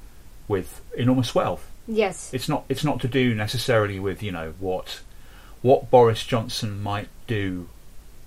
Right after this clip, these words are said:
Speaker 1: alone with the large-breasted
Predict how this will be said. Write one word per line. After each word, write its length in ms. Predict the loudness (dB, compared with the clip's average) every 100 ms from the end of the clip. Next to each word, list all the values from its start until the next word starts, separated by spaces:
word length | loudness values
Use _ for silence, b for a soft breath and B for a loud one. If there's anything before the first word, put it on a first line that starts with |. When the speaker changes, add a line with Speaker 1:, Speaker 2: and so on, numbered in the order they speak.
| -20 -20 -16 -16 -14 -2
Speaker 1:
alone 480 | 0 4 2 0 -2
with 240 | -2 -2
the 80 | -4
large-breasted 760 | -4 -4 -2 -2 -2 -4 -8